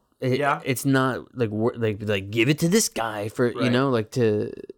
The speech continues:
Speaker 1: follow up what J J did.
Speaker 2: Right.
Speaker 1: Because, you know, it really is, you can feel that they didn't know where they should take the story, because I
Speaker 2: Yeah.
Speaker 1: felt like Kylo Ren's arc ended
Speaker 2: Dude, yes.
Speaker 1: in the
Speaker 2: And
Speaker 1: second one.
Speaker 2: I feel like the
Speaker 1: Like,
Speaker 2: third
Speaker 1: where does he
Speaker 2: one,
Speaker 1: go now?
Speaker 2: the thir-, the only way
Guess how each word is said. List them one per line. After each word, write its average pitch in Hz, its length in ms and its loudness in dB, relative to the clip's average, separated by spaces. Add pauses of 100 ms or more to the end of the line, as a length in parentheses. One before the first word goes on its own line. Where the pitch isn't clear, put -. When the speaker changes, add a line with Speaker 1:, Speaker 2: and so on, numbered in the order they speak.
(280)
Speaker 1:
follow 123 400 2
up 110 140 0
what 113 100 0
J 113 180 0
J 127 180 0
did. 107 440 -8
Speaker 2:
Right. 120 160 -4
Speaker 1:
Because, 143 280 2
you 156 180 0
know, 131 100 2
it 120 100 0
really 139 380 4
is, 113 240 2
you 110 80 -4
can 107 140 -6
feel 120 320 4
that 101 180 -2
they 104 80 0
didn't 104 340 -2
know 104 380 -2 (160)
where 107 240 0
they 101 120 -2
should 98 200 -8
take 104 180 -8
the 101 80 -16
story, 120 300 -2
because 110 220 -4
I 113 80 0
Speaker 2:
Yeah. 127 100 -2
Speaker 1:
felt 117 120 0
like 117 140 0
Kylo 110 400 2
Ren's 110 400 0
arc 107 300 -2
ended 107 360 -4 (280)
Speaker 2:
Dude, 135 340 -4 (500)
yes. 139 480 -2
Speaker 1:
in 113 80 -2
the 110 60 2
Speaker 2:
And 151 80 2
Speaker 1:
second 104 340 0
one. - 180 -10 (220)
Speaker 2:
I 202 140 2
feel 233 300 0
like 160 340 2
the 139 100 -10
Speaker 1:
Like, 127 180 2
Speaker 2:
third 123 100 6
Speaker 1:
where 127 100 8
does 120 140 4
he 113 80 4
Speaker 2:
one, 113 100 2
Speaker 1:
go 101 120 2
now? 98 240 -8 (380)
Speaker 2:
the 151 80 -10
thir-, 202 320 -6
the 160 220 -8
only 240 420 0
way 156 460 2